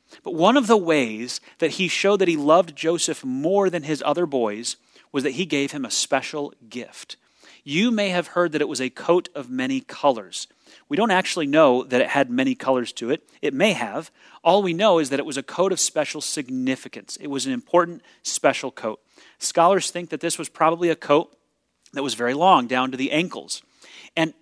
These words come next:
what this was, is it was a coat that you wouldn't do manual labor in. This was a coat that was given to someone who was in management. And so Joseph had a special position, a position of importance. He was given this coat by his dad because he wasn't working the fields like his brothers did.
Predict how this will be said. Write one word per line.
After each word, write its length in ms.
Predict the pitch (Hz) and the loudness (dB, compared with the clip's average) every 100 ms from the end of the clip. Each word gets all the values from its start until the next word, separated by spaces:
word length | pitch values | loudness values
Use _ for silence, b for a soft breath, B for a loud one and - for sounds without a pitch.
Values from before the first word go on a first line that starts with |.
| - | -4
what 220 | 180 214 | 0 2
this 180 | 208 - | 2 4
was, 220 | 233 175 | 6 6
is 120 | 147 | 2
it 80 | 170 | 0
was 140 | 160 | 0
a 40 | 147 | -2
coat 380 | - 233 285 | -2 2 2
that 180 | - 165 | 2 -4
you 100 | 175 | -4
wouldn't 320 | 156 190 190 | 4 4 4
do 120 | 156 165 | -4 -2
manual 480 | 139 135 143 131 | 2 2 2 0
labor 380 | 113 110 104 104 | -2 -4 -6 -10
in. 160 | 95 87 _ _ b b b b | -18 -20 _ _ b b b b
This 200 | 196 220 | 4 4
was 160 | 233 196 | 4 2
a 80 | 185 | 0
coat 300 | - 170 165 | 4 2 2
that 80 | |
was 140 | 165 127 | -4 -2
given 260 | 156 160 | -2 -2
to 60 | 160 | -2
someone 340 | - 147 143 | -2 -2 -4
who 140 | 131 151 | -2 0
was 140 | 135 | 0
in 360 | 135 123 120 123 | 0 -2 -4 0
management. 640 | 135 131 107 107 101 - - B B B | 2 2 -2 -8 -18 -20 -20 B B B
And 100 | 156 | 0
so 100 | 180 | 2
Joseph 460 | 147 196 247 - | 6 6 6 2
had 180 | - 170 | -2 0
a 40 | 151 | 0
special 540 | - - 160 - 165 | -2 -2 -2 -4 -10
position, 580 | - 139 113 117 - - _ _ b b b | -8 -6 -4 -6 -8 -12 _ _ b b b
a 60 | |
position 560 | 147 156 139 220 - 208 | -4 0 2 2 2 -2
of 160 | 156 147 | -2 -2
importance. 880 | 135 - - 170 160 127 - - - B B | -4 -6 -4 -2 -2 -6 -8 -8 -8 B B
He 100 | 175 | 0
was 140 | 165 | 2
given 260 | 131 214 240 | 4 4 4
this 140 | 220 | -2
coat 280 | - 190 170 | 2 2 2
by 180 | 165 160 | 0 -2
his 180 | 143 127 | -2 -2
dad 280 | 170 165 | 2 2
because 240 | 131 135 131 | 2 -4 -4
he 140 | 233 | -2
wasn't 300 | 214 180 156 | 2 2 2
working 340 | 147 160 175 143 | -2 -2 -2 -6
the 80 | |
fields 320 | 123 165 156 139 | -4 -2 -2 2
like 160 | 139 | 0
his 140 | 139 113 | 0 -2
brothers 380 | 135 139 139 | 0 0 -2
did. 200 | - 120 | -2 -4